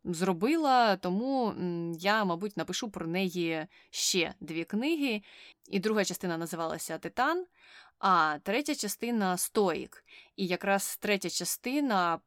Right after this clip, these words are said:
писалася дуже довго, у Драйзера були великі труднощі з її написанням, і він, а, помер, не дописавши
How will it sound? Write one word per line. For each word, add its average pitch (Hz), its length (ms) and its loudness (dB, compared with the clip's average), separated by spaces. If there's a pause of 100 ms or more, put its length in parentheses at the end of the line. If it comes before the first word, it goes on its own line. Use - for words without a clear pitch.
(160)
писалася 180 560 0
дуже 175 400 0
довго, 208 540 0
у 185 60 2
Драйзера 170 480 0
були 160 640 -6
великі 160 340 -4
труднощі 277 640 0
з 220 80 -6
її 214 140 0
написанням, 196 720 2
і 170 180 -2
він, 220 320 0 (360)
а, 165 220 0
помер, 240 380 2
не 208 80 2
дописавши 202 640 -4